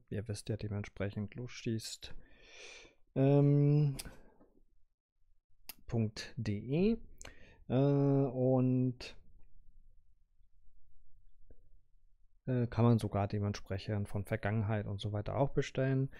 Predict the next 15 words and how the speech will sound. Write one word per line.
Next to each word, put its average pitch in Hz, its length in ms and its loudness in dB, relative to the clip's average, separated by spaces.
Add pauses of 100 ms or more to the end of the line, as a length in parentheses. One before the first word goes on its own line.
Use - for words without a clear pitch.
(160)
Wie 131 80 2
ich 120 40 2
schon 120 140 2
sagte, 127 240 4
das 110 160 -6
ist - 140 -10
tatsächlich, 117 800 -4
ähm, 107 440 -4 (1300)
da 107 160 0
ich 107 120 -6
davon 120 400 0
selbst 127 260 0
überzeugt - 400 -2
bin, 120 180 2
keine 113 560 2